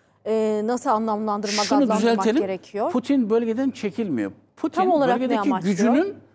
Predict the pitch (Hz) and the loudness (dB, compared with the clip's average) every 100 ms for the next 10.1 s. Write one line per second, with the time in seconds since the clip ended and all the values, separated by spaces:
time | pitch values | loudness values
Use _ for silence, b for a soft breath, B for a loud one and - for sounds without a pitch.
0 | _ 196 311 - 220 320 285 233 208 226 | _ 0 0 0 -2 -2 0 -2 -2 -2
1 | 151 127 113 110 117 92 98 104 110 247 | -2 -4 -4 -4 -4 -4 -4 -4 -4 -4
2 | 190 151 143 165 113 73 - - 226 180 | -2 0 2 2 0 -4 -12 -12 -12 -12
3 | B B 214 208 196 185 185 185 - 180 | B B 0 2 4 4 2 0 0 -2
4 | 175 180 170 170 160 165 190 185 170 156 | 0 0 0 0 0 0 2 2 0 2
5 | 185 160 185 170 160 160 156 170 180 170 | 0 0 0 0 0 2 2 2 2 2
6 | 175 165 B B - 135 185 151 180 175 | 2 0 B B -8 -2 -2 -2 -2 -2
7 | 160 170 165 165 170 160 180 175 175 262 | -2 -2 0 0 0 0 0 0 0 0
8 | 214 285 - - 294 294 185 277 254 285 | 0 -2 -2 -4 -4 0 0 2 0 0
9 | 262 392 466 392 269 233 233 247 381 370 | 2 2 2 2 0 0 -2 2 2 2